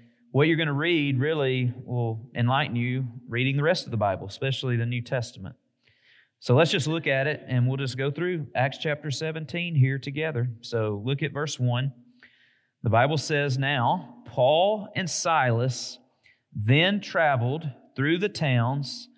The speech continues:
of Amphipolis and Apollonia, and they came to Thessalonica. So again, those towns, there's three of them, they're about a hundred miles that he had to travel to go to all three of those towns. Of course,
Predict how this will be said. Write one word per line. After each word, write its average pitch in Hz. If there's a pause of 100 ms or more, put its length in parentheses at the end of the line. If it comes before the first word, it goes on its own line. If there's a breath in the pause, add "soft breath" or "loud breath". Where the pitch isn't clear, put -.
(260 soft breath)
of 117
Amphipolis 170 (200)
and 135
Apollonia, 131 (200 loud breath)
and 123
they 127
came 151
to 135
Thessalonica. 131 (520 loud breath)
So -
again, 156
those 156
towns, 156
there's 139
three 180
of 120
them, 135
they're 131
about 139 (200 loud breath)
a 120
hundred 160
miles 135 (100)
that 123
he 143
had 151
to 151
travel 143
to 131
go 127
to 120
all 127
three 131
of 127
those 117
towns. 87 (600 loud breath)
Of 107
course, 135